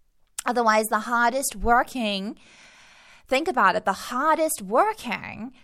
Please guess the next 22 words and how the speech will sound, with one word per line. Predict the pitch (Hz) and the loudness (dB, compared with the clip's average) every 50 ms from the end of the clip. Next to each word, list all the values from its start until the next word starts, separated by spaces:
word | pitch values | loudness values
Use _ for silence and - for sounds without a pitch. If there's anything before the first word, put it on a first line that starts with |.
| _ _ _ - | _ _ _ -14
would | 220 226 277 240 202 | -8 -6 -6 -6 -6
be | 196 226 254 269 | -6 -6 -6 -4
the | 247 262 220 | -2 -2 -2
wealthiest. | 233 262 285 285 - - - - - - - - - - - _ _ _ _ _ _ _ _ _ _ | 0 0 0 0 -2 -4 -10 -12 -12 -12 -14 -14 -16 -16 -20 _ _ _ _ _ _ _ _ _ _
The | - 269 | -6 -4
hardest | 302 339 311 311 320 311 | -2 -2 -4 -4 -4 -6
worker | 277 277 - 269 | -6 -6 -6 -8
would | 262 254 226 220 | -10 -10 -12 -10
be | 254 277 | -10 -8
the | 233 254 | -6 -4
wealthiest. | 233 240 247 254 240 196 185 185 - - | -2 -2 -2 -2 -2 -6 -10 -10 -8 -2
They're | 196 285 302 311 | 0 2 2 2
not. | 294 320 339 403 - - - - - - - - _ _ - - | 4 6 6 6 6 6 2 0 -6 -12 -14 -14 _ _ -6 -2
They're | 320 320 | -2 0
not | 330 294 269 277 277 302 339 - - | 0 0 0 0 0 0 0 -2 -2
the | 294 233 | -2 0
wealthiest. | 202 196 180 175 180 - - - - - - - - - - - _ _ _ _ _ _ _ _ _ _ _ - - _ - | 0 0 0 0 -2 -8 -14 -16 -16 -14 -14 -14 -16 -16 -18 -20 _ _ _ _ _ _ _ _ _ _ _ -20 -20 _ -4
They | 196 247 277 294 294 226 | 2 2 2 2 2 -2
just | 196 - 190 220 254 269 311 330 - - - - - - | -6 -6 -2 2 2 2 2 2 -2 -6 -6 -4 -4 -6
choose | - 277 294 320 339 311 233 185 160 175 180 - | -4 -4 -4 -4 -4 -4 -4 -4 -4 -4 -6 -4
that | 208 196 190 185 | -6 -6 -6 -8
wealth | 180 170 180 196 196 190 214 277 294 - - | -10 -6 -2 0 0 2 0 -2 -4 -6 -12